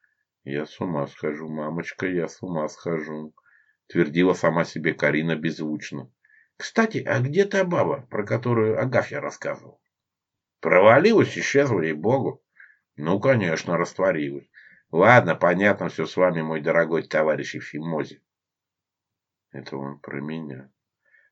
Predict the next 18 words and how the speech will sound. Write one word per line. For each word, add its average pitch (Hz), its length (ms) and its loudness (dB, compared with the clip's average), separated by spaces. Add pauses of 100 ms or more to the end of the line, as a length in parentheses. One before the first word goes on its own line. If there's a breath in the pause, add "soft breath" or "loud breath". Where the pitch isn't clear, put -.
Застряло 80 560 4
в 85 80 0
голове 78 400 4
Карины. 71 520 -2 (400 soft breath)
Кровь 101 320 4
на 92 100 -2
мгновение 92 540 2
перестала 87 600 0
двигаться, 92 560 -8 (500 soft breath)
и - 100 -2
всё 120 260 0
же 123 140 2
появилась 101 640 0
тёплая 87 460 0
струйка. 80 640 -8 (520 soft breath)
Потекла 107 480 4
по 110 120 -2
ногам, 101 480 0